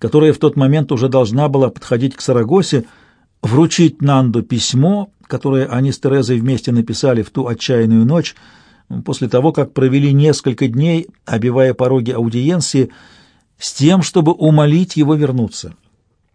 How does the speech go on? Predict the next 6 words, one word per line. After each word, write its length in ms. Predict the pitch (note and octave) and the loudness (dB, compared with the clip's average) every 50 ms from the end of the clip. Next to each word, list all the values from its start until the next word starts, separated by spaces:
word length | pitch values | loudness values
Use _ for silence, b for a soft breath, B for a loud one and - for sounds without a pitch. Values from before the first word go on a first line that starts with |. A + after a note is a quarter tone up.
| _ _ _ _ _ _ _ _ _ _ _ _ _ - | _ _ _ _ _ _ _ _ _ _ _ _ _ -2
Он 160 | - C#3+ D3 | 2 2 4
был 180 | C#3+ D#3+ E3+ - - | 4 4 2 2 2
единственным 720 | A#2+ C3+ D#3 D3 E3+ G#3+ A3+ G3 - - E3+ E3+ E3+ D#3+ | 2 2 2 2 4 2 2 2 2 0 0 0 2 0
человеком, 680 | - - E3+ F3 F3 D#3+ D3+ A#2 A2+ - G2+ G2 G2+ G#2 | 0 0 0 2 2 2 2 0 0 -4 -4 -4 -2 0
достаточно 680 | C3 C3+ C3 - - D3 - - G#2+ - - A#2 A2+ | 0 0 0 0 0 -2 -2 -2 -6 -4 -2 -2 -2
знакомым 680 | G2 G#2 B2 C3 B2+ - D#3+ D#3 C#3 B2 A2+ G#2 G2+ | -2 -2 -4 -4 -2 0 0 2 2 2 0 0 -2